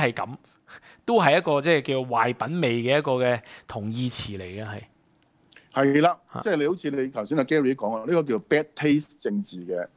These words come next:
Speaker 2: 代表嚟嘅。
Speaker 1: 係。
Speaker 2: 我都話，你話以前左派老老土土都好啦，你都起碼唔覺得佢係 bad taste。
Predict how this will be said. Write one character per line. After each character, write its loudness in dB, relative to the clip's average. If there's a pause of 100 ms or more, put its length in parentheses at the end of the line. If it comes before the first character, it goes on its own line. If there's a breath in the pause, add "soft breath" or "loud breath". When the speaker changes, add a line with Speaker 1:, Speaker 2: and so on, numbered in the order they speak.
(160)
Speaker 2:
代 -2
表 0
嚟 4
嘅。 -12
Speaker 1:
係。 -16 (680 soft breath)
Speaker 2:
我 4
都 4
話， 2
你 2
話 2
以 -4
前 -10
左 0
派 0
老 -6
老 -4
土 -6
土 -4
都 0
好 -8
啦， 0
你 4 (140)
都 2
起 2
碼 2
唔 -10
覺 -8
得 -4
佢 -6
係 -8
bad -2
taste。 -6